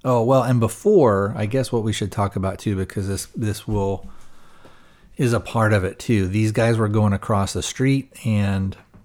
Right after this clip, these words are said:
they're saying, like, "Oh, you know, we, we were in the crossway." And he's like, "Well, there's no, where's the signs?" And Ray's like, "Well, where's the signs if this is a pedestrian crossway?"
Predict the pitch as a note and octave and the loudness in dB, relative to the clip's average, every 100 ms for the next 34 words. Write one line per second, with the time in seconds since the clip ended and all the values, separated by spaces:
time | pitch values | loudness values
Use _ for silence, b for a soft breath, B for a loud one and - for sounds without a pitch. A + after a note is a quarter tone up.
0 | _ _ _ _ _ _ B2 A2 G#2+ - | _ _ _ _ _ _ -2 0 0 0
1 | A#2 G#2 G2 A2 C#3+ C#3 A#2+ A2 G#2 G#2 | 0 0 0 0 2 4 4 2 0 0
2 | G#2+ A2+ G#2+ G2+ G2+ G2 F#2 - D3+ D3 | -2 0 0 0 -2 -4 -6 -6 -2 0
3 | C3+ C#3+ B2+ B2 A2 G#2 G2+ F#2+ A2 G#2+ | 0 2 2 2 2 0 -2 0 0 0
4 | G2 A2 A#2 G#2+ - F2 D3 D3+ A#2+ F#2 | -2 -2 0 0 0 0 4 6 4 2
5 | - G2+ G2 G2 F2+ F2 F#2 G#2+ F#2+ G2 | 0 0 2 0 -2 -4 -2 0 -2 -2
6 | - A#2 A#2+ G#2 F#2+ G2+ F2+ F#2 F2+ G2 | -4 -2 -2 -2 -2 -2 -2 -4 -4 -2
7 | F#2 - F#2+ F2 - E2 C#3 - F2+ | -2 -2 -4 -4 0 0 -2 -4 -6